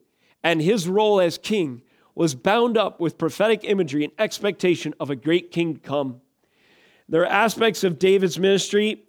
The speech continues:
of David's office, that highlighted this, and this is one of those moments. David is recognizing the significance of the presence of God as he returns the Ark of the Covenant to a place of prominence among the people. And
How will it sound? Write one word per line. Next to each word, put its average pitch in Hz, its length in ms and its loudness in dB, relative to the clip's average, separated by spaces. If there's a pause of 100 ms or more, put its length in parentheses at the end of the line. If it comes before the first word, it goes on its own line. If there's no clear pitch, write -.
of 156 180 -4
David's 180 520 2 (100)
office, 170 640 -2 (380)
that 160 220 0
highlighted 170 560 2
this, 170 320 0
and 175 220 -4
this 214 120 -4
is 196 140 -2
one 196 220 0
of 175 80 -4
those 160 240 -2
moments. 170 480 -2 (580)
David 226 320 2
is 160 140 0
recognizing 214 640 0
the 190 80 -2
significance 208 720 -2
of 175 100 -4
the 165 80 -4
presence 202 460 -2
of 185 100 -12
God 160 380 0 (500)
as 160 160 0
he 202 100 2
returns 208 520 -2
the 208 100 -4
Ark 240 300 0
of 208 100 -4
the 202 80 -2
Covenant 175 460 -2 (540)
to - 100 2
a 175 40 2
place 220 360 -2
of 202 80 -4
prominence 190 560 0
among 170 240 -2
the 165 80 -4
people. 135 560 -8 (760)
And 180 300 0